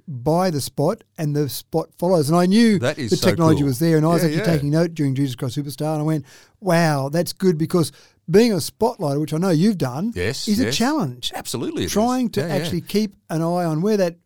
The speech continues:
Speaker 1: particular actor is,
Speaker 2: Yep.
Speaker 1: which way they're going to move next.
Speaker 2: Yeah.
Speaker 1: This is just done automatically. So that's
Speaker 2: Magic.
Speaker 1: pretty cool.
Speaker 2: Yeah.
Speaker 1: You can even do better than that. And some of the,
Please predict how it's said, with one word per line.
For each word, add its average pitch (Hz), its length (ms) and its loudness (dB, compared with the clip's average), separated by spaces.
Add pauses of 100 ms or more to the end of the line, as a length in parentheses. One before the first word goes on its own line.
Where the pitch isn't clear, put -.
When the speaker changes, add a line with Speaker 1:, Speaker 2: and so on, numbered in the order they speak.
(120)
Speaker 1:
particular 156 400 -6
actor 175 260 -8
is, 165 140 -2 (220)
Speaker 2:
Yep. 208 80 2
Speaker 1:
which 185 140 -2
way 202 100 4
they're 180 80 4
going 170 180 2
to 151 60 0
move 180 240 2
next. 156 260 -4 (140)
Speaker 2:
Yeah. 165 120 -6
Speaker 1:
This 202 180 0
is 226 40 -8
just 196 200 -6
done 156 320 -4
automatically. 147 600 -4
So - 140 -8
that's 214 140 2
Speaker 2:
Magic. - 20 -16
Speaker 1:
pretty 147 160 -2
cool. 135 360 -2 (140)
Speaker 2:
Yeah. 127 240 -8 (120)
Speaker 1:
You 196 100 0
can 196 100 2
even 233 220 4
do 165 100 4
better 147 300 2
than 147 140 -2
that. 143 240 -4
And 160 400 -4 (160)
some 202 200 -6
of 185 60 -6
the, 156 140 0